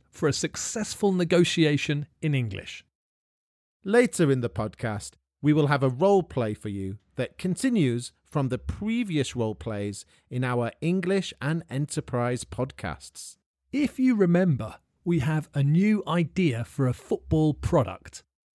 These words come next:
Speaker 1: Hair moulds in the shape of footballers.
Speaker 2: In the last podcast,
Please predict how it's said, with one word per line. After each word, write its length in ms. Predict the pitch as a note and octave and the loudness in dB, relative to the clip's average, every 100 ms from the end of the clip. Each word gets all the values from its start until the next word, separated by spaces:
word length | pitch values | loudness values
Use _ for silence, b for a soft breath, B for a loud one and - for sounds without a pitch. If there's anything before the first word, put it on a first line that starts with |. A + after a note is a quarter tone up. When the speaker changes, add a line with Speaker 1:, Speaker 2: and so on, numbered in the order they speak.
| _ _ | _ _
Speaker 1:
Hair 260 | - G#3+ G3 | 0 2 4
moulds 480 | D3+ D3+ E3 - - | 2 2 0 -2 -2
in 80 | D3 | -2
the 100 | G#2 | -2
shape 400 | - D3 E3 - - | -4 2 2 2 -2
of 140 | F#3 | -2
footballers. 880 | - - - C#3 G#2+ F#2+ F2+ - - _ _ _ _ _ _ _ _ _ | 0 0 2 0 -4 -6 -12 -16 -20 _ _ _ _ _ _ _ _ _
Speaker 2:
In 140 | G#3+ | 0
the 100 | F#3 | 2
last 500 | D#3+ G3+ A#3 - - | 2 2 0 -4 -8
podcast, 580 | - G#2+ - G2 F2+ - | -8 -8 -6 -10 -10 -12